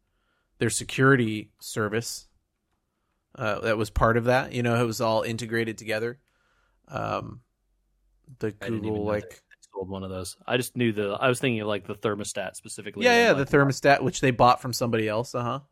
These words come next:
Speaker 1: yeah.
Speaker 2: And, like, the Wi-Fi routers specifically. Those are the
Speaker 1: That
Speaker 2: only
Speaker 1: they
Speaker 2: two
Speaker 1: bought
Speaker 2: things
Speaker 1: from
Speaker 2: I can
Speaker 1: somebody
Speaker 2: think of.
Speaker 1: else, yeah.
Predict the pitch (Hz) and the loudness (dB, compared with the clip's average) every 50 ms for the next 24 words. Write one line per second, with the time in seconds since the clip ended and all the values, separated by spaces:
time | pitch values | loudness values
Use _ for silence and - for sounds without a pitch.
0 | _ - - 110 117 135 - _ _ _ 131 120 117 113 110 - _ _ _ - | _ -14 -12 -12 -12 -12 -16 _ _ _ -8 -6 -6 -6 -8 -12 _ _ _ -4
1 | 113 101 107 107 104 - - 101 95 95 95 92 92 95 92 90 87 - - 151 | -4 -2 -2 -4 -4 -4 -6 -6 -6 -6 -6 -8 -8 -10 -12 -12 -12 -12 -12 -12
2 | 123 95 98 90 90 90 - 92 85 82 95 92 92 95 98 104 - 127 117 92 | -12 -12 -12 -14 -14 -16 -16 -18 -16 -14 -14 -14 -12 -10 -8 -4 -4 -4 -2 0
3 | 123 113 131 120 117 110 - 117 113 - - 113 110 110 107 107 107 113 127 135 | 0 2 2 2 2 2 -2 -6 -6 -6 -4 -4 -2 -2 0 0 0 -2 -4 -8
4 | - - 117 113 113 127 | -10 -8 -6 -6 -6 -6